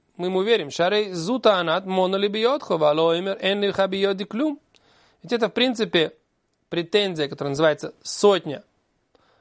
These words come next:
моя у тебя в руке". А тот говорит: "Я тебе ничего не должен". По крайней мере, там с клятвой, да, тут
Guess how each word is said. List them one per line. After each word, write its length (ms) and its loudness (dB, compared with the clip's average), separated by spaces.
моя 360 2
у 40 -10
тебя 220 0
в 60 -2
руке". 340 -8
А 100 -4
тот 140 0
говорит: 320 0
"Я 120 -8
тебе 160 -6
ничего 180 -6
не 80 -2
должен". 320 -4
По 120 -2
крайней 280 0
мере, 200 0
там 180 2
с 80 -12
клятвой, 500 0
да, 140 -6
тут 220 -16